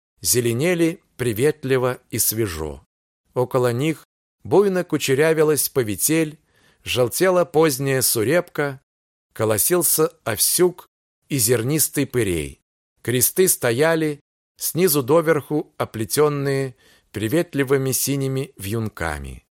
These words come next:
Место было действительно весёлое, сухое. Старик рыл могилу, часто бросал лопату, присаживался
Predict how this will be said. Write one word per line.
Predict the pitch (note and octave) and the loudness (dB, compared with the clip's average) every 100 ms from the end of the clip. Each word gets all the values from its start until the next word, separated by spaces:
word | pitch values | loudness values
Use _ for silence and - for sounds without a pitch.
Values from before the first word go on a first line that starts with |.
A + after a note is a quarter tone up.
| _ _ _ _ B2 | _ _ _ _ -2
Место | G3+ G3+ - E3 | 0 0 0 0
было | F3 E3 | 2 0
действительно | B2 B2 - C3 E3 - D3 C#3 | -2 -4 -4 -4 -4 -4 -2 -2
весёлое, | A#2 G#2 - D#3 E3 D#3 D3 C#3 - | -2 -2 0 2 2 0 -4 -6 -6
сухое. | - A#2 - D#2+ D2 C2 C2+ _ _ _ _ | -4 -6 -6 -8 -6 -8 -14 _ _ _ _
Старик | - - A2 D3+ F3 - | -8 -2 2 2 2 0
рыл | B2 D3+ B2+ | 2 2 0
могилу, | A#2 G2 C3 D#3+ D3+ C#3+ _ _ _ | -2 -2 -2 0 -2 -4 _ _ _
часто | - D#3 E3+ - C#3 | -2 0 2 2 0
бросал | B2 B2+ - C#3 | 2 0 2 2
лопату, | A#2+ A2+ - E3 D#3+ D3+ D3+ - | 2 0 2 0 0 -4 -6 -8
присаживался | G#2+ G2 - E3+ C#3+ D3 D3 C3 D3+ C#3+ | -4 -2 0 0 0 -2 -2 0 0 -2